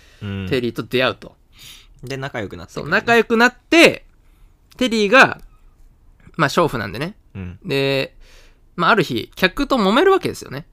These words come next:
Speaker 1: うんうんうん。
Speaker 2: で、客が殴ってきたから、こっちも殴り返しちゃったと。
Speaker 1: うん。
Speaker 2: で、それで、あの、ロシアンマフィアが、その、テリーにね、対して、ボコボコにしちゃうわけよ。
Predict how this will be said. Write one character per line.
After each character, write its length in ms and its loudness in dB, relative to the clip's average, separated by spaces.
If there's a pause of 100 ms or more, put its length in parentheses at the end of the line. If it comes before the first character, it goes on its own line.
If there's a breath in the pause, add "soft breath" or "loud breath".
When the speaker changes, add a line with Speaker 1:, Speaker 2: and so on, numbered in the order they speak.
Speaker 1:
う 40 -18
ん 20 -14
う 40 -14
ん 280 -18
う 120 -20
ん。 20 -20
Speaker 2:
で、 200 -6
客 220 -2
が 100 2
殴 220 4
っ 20 -4
て 140 -4
き 80 -6
た 100 -2
か 120 -4
ら、 80 -6
こ 80 -2
っ 20 -6
ち 80 -6
も 60 -2
殴 180 4
り 80 2
返 160 4
し 60 -4
ち 40 -8
ゃ 40 -8
っ 40 -16
た 120 -18
と。 160 -18 (160)
Speaker 1:
う 20 -14
ん。 160 -14 (340 soft breath)
Speaker 2:
で、 100 -4
そ 120 2
れ 80 2
で、 200 4
あ 60 6
の、 140 0
ロ 100 2
シ 140 0
ア 40 4
ン 60 0
マ 100 2
フ 100 -2
ィ 40 0
ア 60 -4
が、 320 0 (580)
そ 140 -8
の、 440 -8
テ 120 -2
リ 200 -4
ー 40 -18
に 80 -18
ね、 180 -10 (280)
対 160 -10
し 120 -14
て、 320 -8 (520)
ボ 120 -4
コ 60 -4
ボ 100 -4
コ 100 0
に 100 0
し 60 -8
ち 60 -2
ゃ 40 2
う 20 2
わ 60 0
け 100 -12
よ。 140 -20